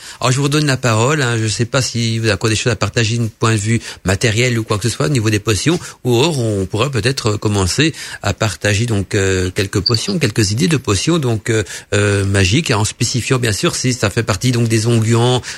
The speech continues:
des élixirs ou quoi que ce soit. Donc, euh, selon ce qu'on a pu trouver, je sais pas si de votre côté, avant peut-être de partager des potions, j'avais une question à vous poser à, à chacun d'entre vous. Est-ce que vous avez déjà de votre côté fabriqué,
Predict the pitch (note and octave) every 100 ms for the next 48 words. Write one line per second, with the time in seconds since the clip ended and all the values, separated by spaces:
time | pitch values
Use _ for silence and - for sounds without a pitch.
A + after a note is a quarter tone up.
0 | - G#2+ A2 A#2+ - - A2+ B2+ B2 A#2
1 | G#2 G#2 A#2 G2 - - - A#2+ A#2 A#2
2 | A2+ G#2+ B2 C#3 C3 A#2 - C3+ - C3
3 | C3 D3 - F#3+ - D#3+ D3+ D3 C#3+ G3+
4 | - - A#2+ F#3 - D#3 D3 D3 C#3 C#3
5 | D3 C#3 C3+ - E3 B2+ A#2+ A#2 A#2 D3+
6 | C#3+ B2 B2 B2 A#2 D#3 - - - G#2
7 | G#2+ G#2+ - A#2 A#2 A#2 - A#2 C#3 D#3
8 | - - G#2+ C3+ A#2+ D#3+ G#3 D3 B2 D3+
9 | C3+ G#2+ A#2 - A2 G#2 - D#3 A#2+ B2
10 | B2 B2 D3 E3